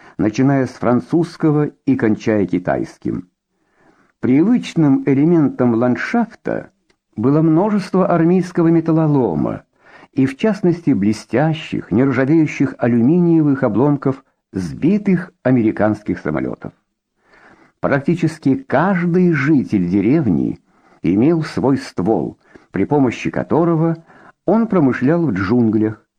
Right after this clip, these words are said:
а так как в этой стране не было никаких правил и запретов на добычу дефицитного протеина, то стрельба велась круглосуточно и круглогодично.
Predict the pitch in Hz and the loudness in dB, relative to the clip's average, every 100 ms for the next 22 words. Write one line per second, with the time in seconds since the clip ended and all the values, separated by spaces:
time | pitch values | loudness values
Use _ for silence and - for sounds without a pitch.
0 | _ - - 202 208 202 185 196 190 180 | _ -16 -6 -2 -2 -2 0 0 0 -2
1 | - 180 175 165 160 139 135 131 151 180 | 0 0 2 4 2 2 2 2 2 2
2 | 156 131 - - 107 95 123 151 151 143 | -2 -2 -4 -4 -4 0 2 2 2 0
3 | 139 - 117 107 - 90 135 135 135 127 | 0 0 0 0 0 0 0 0 0 0
4 | 127 120 123 - 123 - _ - 80 117 | 2 0 -2 -2 -4 -4 _ -14 -4 0
5 | 127 123 135 131 123 120 117 120 110 113 | 0 0 0 0 0 0 0 -4 -2 0
6 | 110 117 110 110 - _ _ _ _ - | 2 2 2 -2 -8 _ _ _ _ -20
7 | _ 190 185 196 196 190 208 285 262 - | _ -4 -2 -2 0 0 0 -2 -2 -6
8 | _ _ - 127 165 208 - 160 156 127 | _ _ -2 0 2 0 -2 -2 0 2
9 | 123 - 285 262 220 - 196 190 185 _ | 0 0 -2 -2 -4 -2 0 0 -2 _
10 | _ 135 135 87 131 113 110 98 78 76 | _ -2 0 0 0 2 0 0 -2 -6
11 | - - 53 - | -6 -6 -6 -4